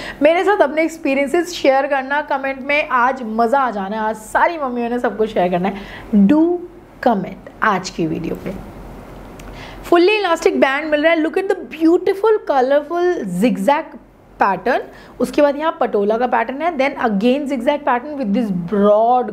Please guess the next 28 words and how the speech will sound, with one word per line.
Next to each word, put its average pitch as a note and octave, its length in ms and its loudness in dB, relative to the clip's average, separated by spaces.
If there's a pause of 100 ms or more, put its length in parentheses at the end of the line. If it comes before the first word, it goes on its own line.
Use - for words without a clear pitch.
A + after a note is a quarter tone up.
गोटा G3 380 0
का A3 140 0
detail। F3 540 -4
I F3 520 -4
love G3 360 2
it। F3+ 400 0 (480)
इसके F#4+ 300 2
साथ F#4 160 4
जो G4 120 2
दुपट्टा C#4 460 2
है, A#3+ 180 0
मतलब C4+ 200 0
मैं C#4+ 520 0
इसको D4+ 460 0
carry A#3+ 440 2
करने F#3 280 -2
वाली E3 220 -4
हूँ, F3 160 -4
मतलब A#3 320 2
मुझे A#3 260 2
नहीं D4+ 120 -2
पता A3 200 2
लेकिन A#3+ 240 -2
मैं B3 200 -2
carry C#4+ 300 2
करने A3+ 340 0
वाली F#3+ 280 0
हूँ। A3+ 220 2